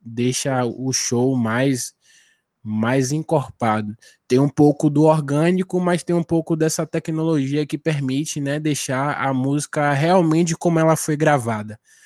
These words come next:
né? Porque na gravação, o, o músico que, que toca a guitarra, ele vai gravar o violão, ele vai gravar a guitarra, se tiver, né? Ele vai gravar todos os, o, o, os solos, mas no show tem uma hora que ele tá fazendo a base de, de,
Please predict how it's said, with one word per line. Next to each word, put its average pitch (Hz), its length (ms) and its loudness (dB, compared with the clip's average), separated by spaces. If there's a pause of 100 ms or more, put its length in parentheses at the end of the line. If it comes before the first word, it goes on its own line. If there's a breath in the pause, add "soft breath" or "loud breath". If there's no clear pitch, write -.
(240 soft breath)
né? 127 160 -2
Porque 170 520 0 (160)
na 156 220 -2
gravação, 156 720 2
o, 131 460 -4
o - 40 -10
músico 131 440 -4
que, 120 260 -6
que - 140 -16
toca 120 360 -6
a 123 60 -4
guitarra, 131 400 0
ele 202 120 2
vai 139 220 2
gravar 120 400 0
o 123 120 -2
violão, 147 400 -2
ele 123 100 -4
vai 117 140 -6
gravar 113 500 -4
a 113 160 -2
guitarra, 127 460 -2
se 117 140 -8
tiver, 120 360 -4
né? 135 140 -8 (440 loud breath)
Ele 123 140 0
vai 127 140 4
gravar 123 260 4
todos 127 320 -4
os, 135 260 -2
o, 123 200 -12
o, 135 160 -6 (100)
os 131 140 0
solos, 147 480 4 (600 loud breath)
mas 160 320 4
no 208 160 4
show 214 360 4
tem 233 180 -4
uma 226 140 2
hora 208 200 4
que 208 100 -4
ele 202 80 0
tá 196 140 0
fazendo 185 440 -2
a 175 120 -2
base 175 420 0
de, 160 320 -8 (220)
de, 139 320 -8